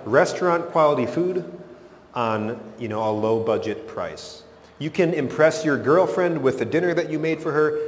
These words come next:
and you can spend actually no time preparing it 'cause you put it in the microwave. Um, but you don't have to settle.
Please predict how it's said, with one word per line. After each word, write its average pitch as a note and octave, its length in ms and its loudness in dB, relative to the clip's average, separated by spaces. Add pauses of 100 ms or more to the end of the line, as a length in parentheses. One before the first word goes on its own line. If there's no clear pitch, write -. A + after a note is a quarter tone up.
(200)
and B2+ 100 -2
you B2 60 -2
can A#2+ 140 -4
spend A2+ 540 -2 (400)
actually A#2+ 300 -2
no A2+ 160 -2
time G#2+ 220 -4
preparing G2 360 -4
it G2 100 -10
'cause F#2 140 -14
you G2 60 -10
put G2 180 -8
it - 20 -8
in F#2+ 100 -8
the F#2+ 60 -8
microwave. F2+ 500 -8 (520)
Um, F#2+ 320 -10
but C#3+ 120 -2
you C#3 100 -6
don't E3+ 220 4
have E3+ 220 2
to - 80 -8
settle. F#2+ 460 -2